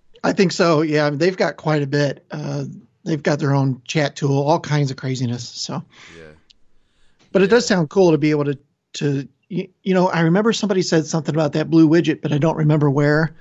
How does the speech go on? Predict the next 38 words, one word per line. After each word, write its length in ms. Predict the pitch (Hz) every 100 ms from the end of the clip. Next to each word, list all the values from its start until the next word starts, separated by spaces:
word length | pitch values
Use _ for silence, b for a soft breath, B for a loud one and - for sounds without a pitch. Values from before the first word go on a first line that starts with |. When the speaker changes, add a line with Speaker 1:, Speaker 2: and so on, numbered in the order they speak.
| -
Speaker 2:
Uh-huh. 240 | 104 110 175
Speaker 1:
Now 160 | 156
you 180 | 160 156 147
c-, 120 | - -
you 100 | 185
know, 120 | 151
you, 200 | 151 175
it'll 220 | 185 156 135
search 360 | - 147 143
your 120 | 147
chat, 380 | - - 196 180
it'll 200 | 165 147
search 460 | 139 147 139 - - -
Word 280 | 175 180
docs, 440 | 156 160 147 - -
everything 500 | 160 151 143 139 135
to 80 | 139
find 240 | 156 147
out, 220 | 139 135 - b b b b b b
uh, 320 | 156 139 131 143 -
how 140 | 175
you've 260 | 156 143 -
touched 300 | 147 139 151
that 200 | 247 -
particular 520 | 143 151 143 139 135
phrase 360 | 151 135 123
recently 440 | 131 131 127 139 127
or 80 | 135
something. 360 | - 131 143 - _
Speaker 2:
Yeah, 140 | 90 82
right. 280 | 80 82 - _ _ _ _ _ -
Speaker 1:
I 40 |
like 180 | 196 226
it. 160 | - - _ _
Speaker 2:
Yeah, 360 | 143 180 139 104
very 180 | 135 160
good. 240 | 202 120
Okay, 400 | 151 196 220 110